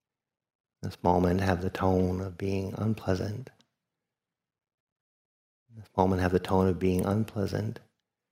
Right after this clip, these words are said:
And maybe you start to notice, "Wow, it's many." There are some mixtures going on of pleasant, unpleasant, and neutral.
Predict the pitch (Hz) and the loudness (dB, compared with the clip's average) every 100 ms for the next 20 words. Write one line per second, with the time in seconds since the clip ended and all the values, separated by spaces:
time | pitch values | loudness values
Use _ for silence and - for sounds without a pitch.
0 | _ _ _ _ _ _ _ _ _ - | _ _ _ _ _ _ _ _ _ -6
1 | 101 113 123 135 - 131 123 120 120 135 | 2 4 4 2 2 0 2 4 6 6
2 | 110 92 - 123 156 143 98 - - 104 | 4 2 -2 2 4 4 2 -2 0 4
3 | 131 131 92 85 _ _ _ _ - 107 | 6 4 0 -8 _ _ _ _ -10 -6
4 | 107 110 - 110 107 104 107 - - - | -4 -4 -2 0 2 2 2 0 -4 -8
5 | - 92 101 - 101 101 90 87 92 104 | -6 -6 -8 -6 -4 -2 0 0 -2 -4
6 | 107 - 92 - 95 95 101 104 - 101 | -10 -2 0 0 -4 -4 -4 -6 -4 -4
7 | - 107 104 101 - 98 107 | -4 -8 -8 -8 -4 -2 -4